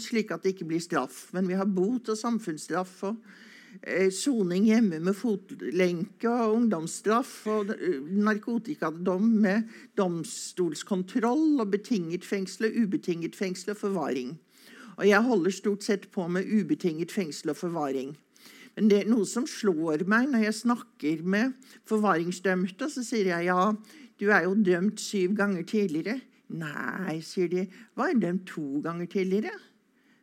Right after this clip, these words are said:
"Hva", sier jeg, "jeg har jo rullebladet ditt her, du er dømt syv ganger." "Å nei, det,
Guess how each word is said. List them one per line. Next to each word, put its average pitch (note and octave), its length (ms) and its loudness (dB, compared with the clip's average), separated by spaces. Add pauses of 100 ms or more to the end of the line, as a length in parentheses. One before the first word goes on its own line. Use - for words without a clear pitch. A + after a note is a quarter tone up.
(100)
"Hva", F3 300 0
sier E4+ 240 -4
jeg, B3+ 160 2
"jeg G#3+ 100 2
har G3+ 160 2
jo F#3+ 220 4
rullebladet F3 640 0
ditt F#3+ 160 -4
her, D#4 160 -4
du E4 160 -2
er G#3+ 80 0
dømt G3+ 400 2
syv F#3+ 320 0
ganger." G3+ 400 0 (560)
"Å G3+ 80 2
nei, F#3+ 220 4
det, G3 580 4